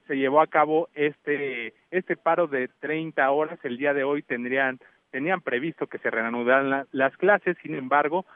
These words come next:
después de las siete de la mañana ingresaron algunos alumnos, tomaron clases con los profesores,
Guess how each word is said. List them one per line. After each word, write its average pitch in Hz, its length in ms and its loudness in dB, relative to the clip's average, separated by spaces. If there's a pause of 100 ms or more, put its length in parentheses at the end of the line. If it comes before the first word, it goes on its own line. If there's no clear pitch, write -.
(160)
después 156 320 0
de 214 80 2
las 180 180 2
siete 175 200 0
de 185 40 4
la 147 140 4
mañana 156 560 -2 (100)
ingresaron 143 580 0
algunos 156 420 0
alumnos, 165 580 0
tomaron 139 380 0
clases 151 340 0
con 139 140 -4
los 127 100 -6
profesores, 156 640 0